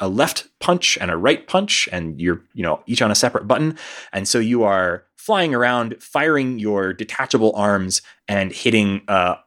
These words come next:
objects. And usually the, the enemies are, like, also little weird, you know, mundane objects like forks and spoons come to life, that kind of thing.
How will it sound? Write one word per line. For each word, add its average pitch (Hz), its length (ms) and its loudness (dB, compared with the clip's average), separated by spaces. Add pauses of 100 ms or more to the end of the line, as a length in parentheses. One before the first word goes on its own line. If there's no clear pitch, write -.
(260)
objects. 98 560 0
And 98 140 -2
usually 107 420 0
the, 95 200 -4
the 113 180 -4
enemies 107 320 0
are, 92 180 0
like, 90 240 -6
also 104 300 2
little 95 240 2
weird, 92 340 0 (840)
you 101 160 0
know, 85 180 0 (140)
mundane 104 600 2
objects 92 520 -2
like 87 200 -2
forks - 460 0
and 92 100 -2
spoons 92 440 0
come 85 220 -2
to 90 80 -4
life, 78 280 0
that - 220 0
kind 78 180 -4
of 76 60 -12
thing. 78 260 -6